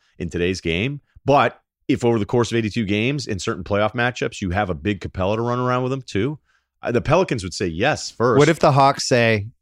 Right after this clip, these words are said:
Speaker 2: "We're not doing eight and ten, but we'll do eight and seventeen"?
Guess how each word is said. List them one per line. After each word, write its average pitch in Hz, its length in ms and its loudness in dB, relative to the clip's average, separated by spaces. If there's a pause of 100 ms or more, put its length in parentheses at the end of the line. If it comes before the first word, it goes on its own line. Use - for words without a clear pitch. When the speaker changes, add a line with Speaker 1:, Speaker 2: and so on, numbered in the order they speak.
(200)
Speaker 2:
"We're 127 140 4
not 131 180 4
doing 131 160 4
eight 120 120 4
and 113 100 2
ten, 113 180 2
but 107 80 2
we'll 104 120 4
do 104 160 2
eight 104 100 4
and 98 120 -4
seventeen"? 95 640 -4